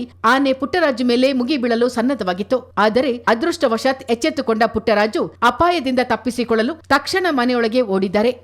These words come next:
ಇದರಿಂದ ವಿಚಲಿತವಾದ ಕಾಡಾನೆ ಪುಟ್ಟರಾಜು ಹಿಂದೆಯೇ ಓಡಿತಾದರೂ ಬಾಗಿಲಲ್ಲಿ ನುಗ್ಗಲಾಗಲಿಲ್ಲ. ಗೀಳಿಡುತ್ತಾ ಮನೆಯ ಸುತ್ತಲೂ ಓಡಾಡಿದ ಕಾಡಾನೆ ಅಲ್ಲಿಂದ ಪರಾರಿಯಾಗಿದೆ.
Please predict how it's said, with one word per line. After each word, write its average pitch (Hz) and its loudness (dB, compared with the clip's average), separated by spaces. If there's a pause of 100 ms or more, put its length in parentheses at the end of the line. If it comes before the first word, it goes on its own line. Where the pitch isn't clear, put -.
(140)
ಇದರಿಂದ 349 2 (160)
ವಿಚಲಿತವಾದ 277 0 (140)
ಕಾಡಾನೆ 226 0 (260)
ಪುಟ್ಟರಾಜು 311 0
ಹಿಂದೆಯೇ 262 2 (120)
ಓಡಿತಾದರೂ 233 0 (440)
ಬಾಗಿಲಲ್ಲಿ 240 2
ನುಗ್ಗಲಾಗಲಿಲ್ಲ. 220 0 (360)
ಗೀಳಿಡುತ್ತಾ 240 2 (160)
ಮನೆಯ 240 2
ಸುತ್ತಲೂ 277 0 (140)
ಓಡಾಡಿದ 220 2 (120)
ಕಾಡಾನೆ 214 0 (260)
ಅಲ್ಲಿಂದ 226 2 (120)
ಪರಾರಿಯಾಗಿದೆ. 208 0